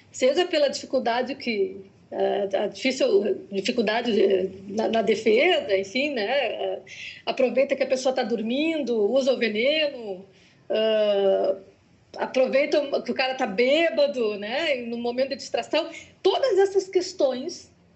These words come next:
típicas da desigualdade de forças, elas vêm pra prejudicar a mulher. Elas vêm pra qualificar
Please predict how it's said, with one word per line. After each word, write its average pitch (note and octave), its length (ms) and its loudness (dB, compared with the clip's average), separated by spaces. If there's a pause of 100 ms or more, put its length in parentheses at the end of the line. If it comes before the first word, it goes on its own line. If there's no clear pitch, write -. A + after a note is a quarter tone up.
típicas F4 520 0
da D4+ 80 2
desigualdade B3 600 -2
de B3+ 80 -4
forças, B3+ 640 -2 (340)
elas C#4 340 2
vêm C#4+ 380 2
pra - 220 -2
prejudicar D#4+ 540 0
a - 20 -8
mulher. D#4+ 320 0 (760)
Elas A3+ 360 -2
vêm A#3 360 0
pra - 160 0
qualificar D4 720 -2